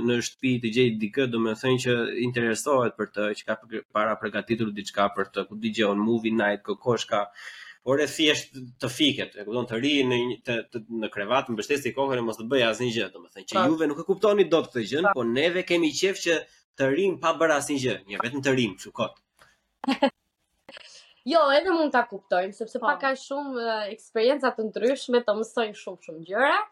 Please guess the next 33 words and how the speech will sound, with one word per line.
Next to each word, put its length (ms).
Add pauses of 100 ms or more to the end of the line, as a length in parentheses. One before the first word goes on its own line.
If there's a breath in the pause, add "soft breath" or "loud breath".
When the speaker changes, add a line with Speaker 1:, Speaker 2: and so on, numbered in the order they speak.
(320 soft breath)
Speaker 2:
edhe 260
realisht 400
edhe 140
unë 100
në 80
këtë 160
konkluzion 680
kam 200
dalur, 400
si 160
femër 480
vetë 300
që 100
jam, 320
që 380 (380 soft breath)
mashkullit 760
thjesht 340
duhet 160
t'i 80
japësh 400
qetësi 400
dhe 160
ai 140
është 180
i 60
aftë 320
të 200
dhurojë 380
gjithë 160
botën. 380 (800)
Nëse 200
a- 140
Speaker 1:
Sigurisht. 480